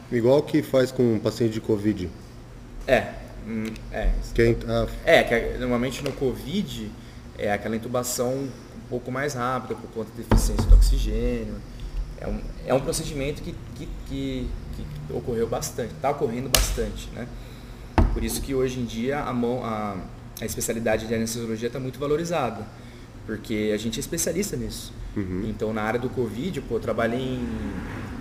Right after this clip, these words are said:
Speaker 2: hoje, hoje não, mas eu, até pouco tempo atrás eu trabalhava num hospital, que é o Hospital São Luís, no time de resposta rápida. O que que era o time de resposta rápida? Tal plantão de anestesia, plantão de, da U T I.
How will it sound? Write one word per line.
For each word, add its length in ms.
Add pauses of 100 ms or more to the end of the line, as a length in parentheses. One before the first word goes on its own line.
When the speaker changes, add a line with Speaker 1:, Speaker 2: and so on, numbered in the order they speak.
(160)
Speaker 2:
hoje, 340 (280)
hoje 200
não, 200
mas 220
eu, 60 (320)
até 380
pouco 240
tempo 240
atrás 240
eu 60
trabalhava 480
num 260
hospital, 580 (360)
que 60
é 20
o 20
Hospital 220
São 180
Luís, 380 (100)
no 140
time 260
de 80
resposta 420
rápida. 400
O 920
que 100
que 140
era 100
o 40
time 180
de 80
resposta 340
rápida? 400 (640)
Tal 300 (360)
plantão 560 (120)
de 80
anestesia, 680
plantão 460 (680)
de, 260
da 140
U 80
T 120
I. 180